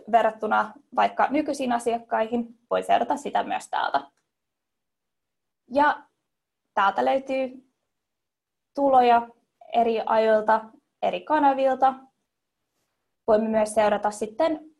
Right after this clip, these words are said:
näitä tietoja ihan millä tavalla haluamme. Esimerkiksi jos haluamme verrata kahta eri, äm, tiimiä tai kahta eri asiakasryhmää, voimme sitten muokata näitä tietoja suoraan täältä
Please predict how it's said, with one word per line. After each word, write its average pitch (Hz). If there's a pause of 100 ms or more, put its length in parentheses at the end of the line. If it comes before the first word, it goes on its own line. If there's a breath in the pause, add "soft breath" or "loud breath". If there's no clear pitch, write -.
(1120)
näitä 233
tietoja 214
ihan 233
millä 208
tavalla 190
haluamme. 190 (120)
Esimerkiksi 196
jos 196
haluamme 185
verrata 208
kahta 208
eri, - (680 soft breath)
äm, - (540)
tiimiä 254 (200)
tai 202 (100)
kahta 214
eri 185
asiakasryhmää, 240 (120)
voimme 202
sitten 262
muokata 220
näitä 196
tietoja 185 (600)
suoraan -
täältä -